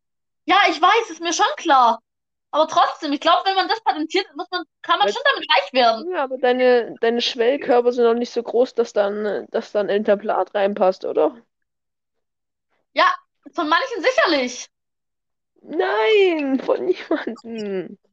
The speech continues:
Speaker 1: Ach, halt.
Speaker 2: Ey.
Speaker 1: Denkst du, es wird auch irgendwann Vagina-Implantate geben?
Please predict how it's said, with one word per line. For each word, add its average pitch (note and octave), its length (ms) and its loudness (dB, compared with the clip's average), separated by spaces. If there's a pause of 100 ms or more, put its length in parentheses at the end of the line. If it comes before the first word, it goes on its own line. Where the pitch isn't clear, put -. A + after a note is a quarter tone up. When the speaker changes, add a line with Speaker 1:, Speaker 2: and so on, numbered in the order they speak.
(800)
Speaker 1:
Ach, C4 220 0
halt. F#3 180 -14 (1500)
Speaker 2:
Ey. B2 540 -2 (4000)
Speaker 1:
Denkst C#4 260 -2
du, C#4 80 -4
es B3+ 160 -4
wird A#3+ 120 -4
auch A3+ 140 0
irgendwann A3 320 -12
Vagina-Implantate A3 1160 -6
geben? G3 240 -20